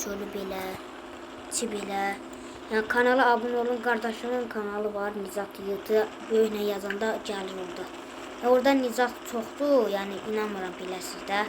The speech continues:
Ancaq onun da kanalına abunə olasınız, mənim də kanalıma abunə olub, like atmağı unutmayın. Və dediyim kimi, E, mən, e, iqra da paylaşıram, musiqi də paylaşıram. E, musiqi deyənlər, e,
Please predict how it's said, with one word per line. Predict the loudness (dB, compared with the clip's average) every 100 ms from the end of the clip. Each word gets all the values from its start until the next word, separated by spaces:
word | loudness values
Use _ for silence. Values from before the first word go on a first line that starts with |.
| -4 -10 -10 -10 -6
Ancaq | -2 0 2
onun | 2 0
da | -2
kanalına | -2 -4 -2 -2 -2
abunə | -2 -4 -4
olasınız, | -4 -6 -8 -6
mənim | -4
də | -4 -6
kanalıma | -8 -6 -6 -6
abunə | -8 -8
olub, | -8 -6
like | -6 -8
atmağı | -10 -10 -8
unutmayın. | -8 -8 -8 -6 -6 -8 -12 -18 -16 -16 -18 -16 -14 -14 -10 -8
Və | 4
dediyim | 4 6 2 0
kimi, | -2 -6 -6 -8 -12 -14 -14 -14 -14 -14 -12 -12 -12 -14 -14 -8 -4
E, | -2 2
mən, | 4 4
e, | 2 -2 -2
iqra | 0 2 0
da | -4 -6
paylaşıram, | -6 -4 -4 -4 -4
musiqi | -4 -4 2
də | 8
paylaşıram. | 8 6 0 -4 -6 -6 -10 -14 -18
E, | -18 -16 -10 -6
musiqi | -4 -2 -2 -2 2
deyənlər, | 4 4 0 0 0
e, | 0